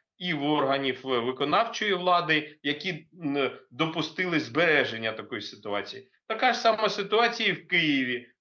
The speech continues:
Наприклад, «Київгаз» просто вимикає від, е, е, живлення багатоквартирні будинки, е, під надуманою причиною,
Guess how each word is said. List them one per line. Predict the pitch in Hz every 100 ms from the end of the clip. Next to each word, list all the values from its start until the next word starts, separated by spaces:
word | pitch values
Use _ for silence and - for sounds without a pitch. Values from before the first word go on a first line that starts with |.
| -
Наприклад, | 180 208 196 190 190
«Київгаз» | 214 220 202 175 220 240 - - _ -
просто | 214 214 - 156
вимикає | 156 190 202 202 202 180 143 127 120
від, | 123 151 135 113
е, | 127 120 110 - _ _ -
е, | 139 131
живлення | 131 226 175 165 160 151
багатоквартирні | 170 196 196 196 214 202 226 226 233
будинки, | 220 262 269 269 247 226 190 - _ _ -
е, | 165 156 151 151
під | 147 226 196 160
надуманою | 160 160 165 139 196 190 180 170 160 147 135
причиною, | 170 160 240 240 214 180 151 147